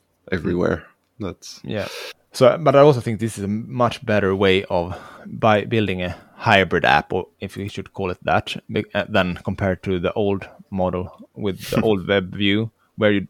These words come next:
Speaker 2: don't have any control of what will, will happen, basically.
Speaker 1: I
Speaker 3: Yeah,
Speaker 1: remember
Speaker 3: it's
Speaker 1: those frameworks.
Speaker 3: Yeah, yeah.
Speaker 2: <laughs>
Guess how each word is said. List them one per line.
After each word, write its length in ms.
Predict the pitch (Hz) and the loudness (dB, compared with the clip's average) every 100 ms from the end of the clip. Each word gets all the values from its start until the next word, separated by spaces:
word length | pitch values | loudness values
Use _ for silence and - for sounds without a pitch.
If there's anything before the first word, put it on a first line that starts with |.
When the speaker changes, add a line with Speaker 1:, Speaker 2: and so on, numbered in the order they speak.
| - | -6
Speaker 2:
don't 280 | - 110 101 | 0 0 2
have 160 | 107 101 | 0 0
any 180 | 117 98 | 0 -2
control 400 | 101 92 110 98 | -4 0 0 2
of 160 | 98 - _ | -2 -6 _
what 240 | - 113 117 | -2 -2 0
will, 220 | 104 123 - | -2 -4 -2
will 200 | 123 113 | 2 4
happen, 400 | 127 - - 104 | 2 0 -4 -4
basically. 460 | - - 101 107 - _ - - - - - - - - - _ | -8 -8 -10 -14 -16 _ -14 -14 -18 -18 -16 -16 -16 -20 -20 _
Speaker 1:
I 40 | 254 | -4
Speaker 3:
Yeah, 160 | 226 | 0
Speaker 1:
remember 280 | 127 113 104 | 4 6 6
Speaker 3:
it's 80 | 98 | 6
Speaker 1:
those 140 | 92 - | 4 2
frameworks. 840 | 101 90 131 - - - - - | 2 2 -4 -4 -12 -12 -10 -8
Speaker 3:
Yeah, 220 | 156 180 - - - | -4 -2 -4 -4 -6
yeah. 180 | 151 | -8
Speaker 2:
<laughs> 60 | 127 | -8